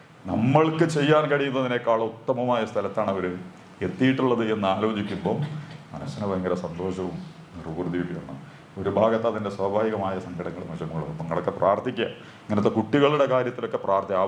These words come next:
വീട്ടുകാർക്ക് വേണ്ടിയിട്ട് നിങ്ങൾ, കുട്ടികൾക്കല്ല, ആ വീട്ടുകാർക്ക് വേണ്ടി നിങ്ങൾ പ്രത്യേകിച്ച് പ്രാർത്ഥിക്കുക. എൻ്റെയും എൻ്റെ ഇണക്കും ഒക്കെ വേണ്ടിയിട്ട് നിങ്ങൾ പ്രാർത്ഥിക്കണം. അല്ലാഹു സുബ്ഹാനഹു വ തആല നമ്മുടെയൊക്കെ കുട്ടികളെ അനുഗ്രഹിക്കുമാറാകട്ടെ. കണ്ണിന് കുളിർമ നൽകുന്ന മക്കളായി ഇഹലോകത്തും പരലോകത്തും നമ്മുടെ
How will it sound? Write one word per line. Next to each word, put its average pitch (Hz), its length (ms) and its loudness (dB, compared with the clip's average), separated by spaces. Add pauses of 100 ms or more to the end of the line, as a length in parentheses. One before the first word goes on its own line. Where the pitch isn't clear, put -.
വീട്ടുകാർക്ക് 131 580 4
വേണ്ടിയിട്ട് 120 240 -4
നിങ്ങൾ, 104 260 -6
കുട്ടികൾക്കല്ല, 120 540 2
ആ - 100 2
വീട്ടുകാർക്ക് 131 520 2
വേണ്ടി 113 140 -6
നിങ്ങൾ 110 160 -2 (460)
പ്രത്യേകിച്ച് 104 540 -2
പ്രാർത്ഥിക്കുക. 80 440 -2 (200)
എൻ്റെയും 90 320 0 (100)
എൻ്റെ 92 240 0
ഇണക്കും 104 340 2 (440)
ഒക്കെ 101 180 2
വേണ്ടിയിട്ട് 98 320 0
നിങ്ങൾ 90 240 0
പ്രാർത്ഥിക്കണം. 87 580 0 (140)
അല്ലാഹു 92 400 2
സുബ്ഹാനഹു 110 400 2
വ - 80 -4
തആല 120 160 6 (580)
നമ്മുടെയൊക്കെ 110 640 4 (260)
കുട്ടികളെ 110 480 2 (160)
അനുഗ്രഹിക്കുമാറാകട്ടെ. 92 1160 0 (460)
കണ്ണിന് 101 380 4
കുളിർമ 113 360 4
നൽകുന്ന 110 380 -2
മക്കളായി 98 480 2 (220)
ഇഹലോകത്തും 101 580 -2
പരലോകത്തും 110 580 2
നമ്മുടെ 92 220 0